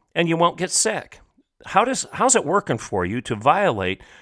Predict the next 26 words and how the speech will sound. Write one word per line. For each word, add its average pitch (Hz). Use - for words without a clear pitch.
the 147
sexual 135
principles 110
of 123
the 139
Bible? -
Well, 185
i-, -
this 180
is 233
how 147
it's -
working 101
for 90
you. 113
Um, 151
you're 156
getting 160
diseases 135
that 131
you 147
wouldn't 175
get 131
otherwise. 180
<laughs> -
Marital, 185